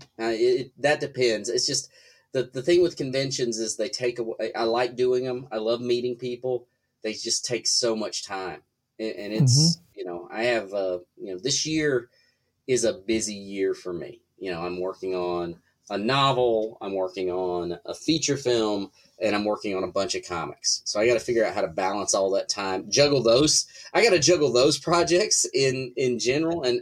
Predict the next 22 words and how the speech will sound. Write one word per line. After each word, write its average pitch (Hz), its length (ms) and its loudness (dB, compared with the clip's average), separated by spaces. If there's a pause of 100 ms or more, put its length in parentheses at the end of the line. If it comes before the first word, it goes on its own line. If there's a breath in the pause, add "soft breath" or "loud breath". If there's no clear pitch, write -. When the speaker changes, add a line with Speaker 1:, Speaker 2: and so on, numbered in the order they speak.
(160)
Speaker 1:
throwing 143 260 2
a 123 60 -2
convention 127 500 0
into 113 340 2
it 98 160 -2 (140)
throws 107 420 2
it 101 40 0
all 98 240 2
out 87 140 0
of 87 60 -2
whack. 85 260 -6 (1400 loud breath)
Speaker 2:
No, 185 180 4
I 185 80 4
get 180 160 4
it. 160 40 4
And 139 120 4
I 151 80 4
think 165 200 0
a 180 60 2
lot 160 200 2
of 175 80 -2
people, 135 680 2